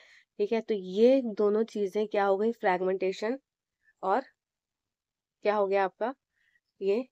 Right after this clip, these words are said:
वेजिटेटिव प्रोपेगेशन के अंदर नहीं आया, है ना। अब देखो वेजिटेटिव प्रोपेगेशन के अंदर एग्जांपल क्या दिया एनसीईआरटी के टेक्स्ट बुक में, आपका क्लास टेंथ में है ये, leaf of bryophyllum with buds। तो ये आपका वेजिटेटिव प्रोपेगेशन,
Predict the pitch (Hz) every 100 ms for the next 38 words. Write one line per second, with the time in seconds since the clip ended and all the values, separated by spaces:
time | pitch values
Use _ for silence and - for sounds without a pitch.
0 | 202 202 - 196 - 202 190 185 196 190
1 | 190 214 220 196 185 160 151 156 - -
2 | _ 202 226 - 202 226 254 214 226 220
3 | 233 254 214 214 208 214 240 233 214 208
4 | 220 208 190 170 190 196 214 214 220 214
5 | 226 196 190 208 214 196 202 196 208 214
6 | 214 190 214 196 180 - 202 202 196 214
7 | 214 208 226 - _ _ - - _ _
8 | 214 233 254 254 247 214 196 196 208 196
9 | 208 208 214 185 180 160 - - - 196
10 | 180 240 247 226 - 202 202 214 202 233
11 | 214 185 190 185 180 214